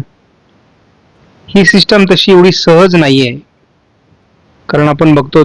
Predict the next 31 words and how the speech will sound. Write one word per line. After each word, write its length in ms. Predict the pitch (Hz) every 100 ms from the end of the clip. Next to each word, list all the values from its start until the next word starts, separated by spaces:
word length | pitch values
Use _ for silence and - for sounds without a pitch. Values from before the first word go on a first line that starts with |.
| -
की 100 | 160
अगदी 260 | 147 147
मराठवाड्याचे 720 | 160 147 147 147 151 143 135 151
सर्व 320 | - 160 202
जिल्हे 320 | 175 165 170
घेत 220 | 143 156
ही 460 | 151 _ 151 147 147
जर 120 | 147
सिस्टम 420 | - 151 - 156
पुढे 200 | 143 147
सरकली, 360 | 139 147 139 143
तर 260 | 143 143 143 - - _ _
पुन्हा 260 | - 151 185
एकदा 220 | 208 196
अतिवृष्टी 500 | 180 170 160 - 165
महाराष्ट्रामध्ये 580 | 156 147 147 - 147 147
बघायला 280 | 139 139 139
मिळेल 260 | 139 185 - _ _ _ _ _ _ _ _ -
आणि 460 | 139 143 147 143 - - _ _ _ _ _ _ _ _ _ _ _ _ _ _ _ _ - -
पुन्हा 260 | 180 165 202
एकदा 320 | 185 185 185
नद्यांमधून 760 | 170 156 170 170 156 160 165 170 - _ _ _ _
पाण्याचा 380 | 156 151 165 175
विसर्ग 380 | 165 151 170 160
केल्यामुळे 440 | 156 156 151 151 151
पुराची 460 | - 151 156 165
परिस्थिती 360 | 185 165 180 160
देखील 300 | 151 - 151
निर्माण 240 | 147 147
होऊ 120 | 143
शकते. 380 | 135 147 131 170